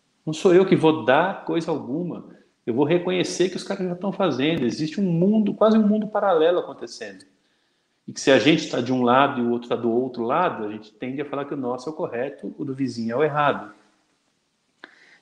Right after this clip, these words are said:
Essa dinâmica, tem várias frases prontas, né, do muro que existe, a bolha, que...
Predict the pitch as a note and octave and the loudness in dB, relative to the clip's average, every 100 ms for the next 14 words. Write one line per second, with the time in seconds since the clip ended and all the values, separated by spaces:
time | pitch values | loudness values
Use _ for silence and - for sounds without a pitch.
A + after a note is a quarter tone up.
0 | - A#2 C3+ B2 B2+ C#3+ D#3+ B2+ A#2+ A#3+ | -14 0 4 6 8 8 6 6 4 4
1 | C4 C4+ A3+ - D#3 D3 B2 - A#2 D#3+ | 2 2 0 0 0 0 -4 -4 -2 -2
2 | D3+ - F#2+ A#2+ A#2+ A#2 C3+ F#3+ E3+ A2+ | -4 -8 -10 -6 -6 -4 -4 -2 -2 -4
3 | - G#2+ - A#2+ D3 - G2+ F#2+ - C#3 | -6 -8 -6 -8 -8 -8 -8 -6 0 2
4 | E3+ C3 G#2+ - - | 2 0 -4 -6 -16